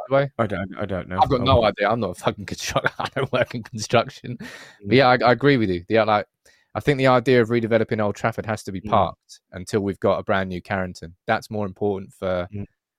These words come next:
Speaker 1: the players, uh, the image
Speaker 2: Mm.
Speaker 1: of Manchester United, and attracting new players in.
Speaker 2: Mm.
Speaker 1: I think
Speaker 2: But
Speaker 1: it's
Speaker 2: th-, I think that that's where I think everybody needs to be slightly careful as well. You can't just, we can't just hammering for, hammering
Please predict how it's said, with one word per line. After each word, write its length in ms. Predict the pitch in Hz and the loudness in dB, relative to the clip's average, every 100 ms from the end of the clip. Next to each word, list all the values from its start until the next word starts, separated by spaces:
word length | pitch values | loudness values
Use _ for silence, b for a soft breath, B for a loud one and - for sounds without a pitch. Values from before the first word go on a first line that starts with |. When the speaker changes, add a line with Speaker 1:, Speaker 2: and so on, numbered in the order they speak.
| _ - | _ -10
Speaker 1:
the 80 | |
players, 560 | - 131 135 151 - - _ _ _ _ | 0 4 4 2 -4 -18 _ _ _ _
uh, 100 | 90 | -8
the 140 | 87 95 | -4 -2
image 160 | 120 | -2
Speaker 2:
Mm. 40 | 110 | -2
Speaker 1:
of 60 | |
Manchester 440 | 110 107 110 107 104 | -4 -6 -6 -6 -6
United, 400 | 104 104 - 98 | -4 -4 -4 -8
and 100 | 98 | -8
attracting 560 | - 113 - - 92 | -6 -6 -6 -10 -10
new 140 | 92 90 | -8 -6
players 340 | 98 87 87 | -2 -2 -2
in. 100 | 92 | -4
Speaker 2:
Mm. 120 | 98 95 _ _ _ - | -6 -10 _ _ _ -6
Speaker 1:
I 20 | |
think 60 | 127 | -2
Speaker 2:
But 120 | 120 | 0
Speaker 1:
it's 100 | 170 | 0
Speaker 2:
th-, 200 | 143 143 | -2 0
I 120 | 147 | 0
think 300 | - 165 143 | 2 0 0
that 120 | 123 | 0
that's 220 | 139 131 139 | 0 0 2
where 400 | 127 120 120 - _ _ _ _ _ _ _ _ _ 139 | 4 4 4 0 _ _ _ _ _ _ _ _ _ -6
I 60 | |
think 140 | 127 127 | 0 0
everybody 360 | 123 120 120 | 2 2 2
needs 480 | 117 117 117 113 - | 2 2 0 0 -4
to 100 | 107 | -6
be 80 | 110 | -6
slightly 460 | - 117 110 104 | -4 0 0 0
careful 520 | 107 - 113 101 107 104 | -4 -2 -2 -2 -4 -4
as 100 | 104 | 0
well. 160 | 104 | 0
You 140 | 101 101 | -2 -2
can't 300 | 123 117 95 | 0 0 -2
just, 200 | 98 - b b b b b b b - | -10 -14 b b b b b b b -6
we 100 | 113 | -2
can't 300 | 131 131 113 | 2 0 0
just 140 | - | -6
hammering 540 | - 127 123 120 117 | 0 2 4 4 2
for, 380 | 107 117 113 107 - | 0 2 4 2 0
hammering 600 | 120 120 113 107 107 | -2 0 0 -2 -4